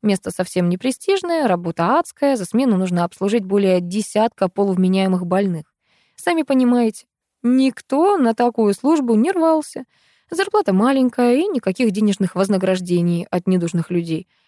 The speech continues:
в основном брошенных родственниками, не поступало. У главврача остался единственный способ заманить сотрудников, предоставить им жилье. Вот Люсьенда Митрофановна с Костей и получили комнату в коммунальной квартире.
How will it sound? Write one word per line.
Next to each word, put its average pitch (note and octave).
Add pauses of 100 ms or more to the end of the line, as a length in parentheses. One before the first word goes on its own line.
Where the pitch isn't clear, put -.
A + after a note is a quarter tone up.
в G3+
основном G#3+
брошенных F#3+
родственниками, E3+ (140)
не F#3+
поступало. D#3 (720)
У A#3+
главврача B3
остался F3
единственный F3+
способ G3
заманить F#3+
сотрудников, G3+ (320)
предоставить B3
им A#3 (220)
жилье. G3 (420)
Вот G#4
Люсьенда B3
Митрофановна C#4
с -
Костей D4
и F#4
получили A3+
комнату F3
в -
коммунальной F3
квартире. E3+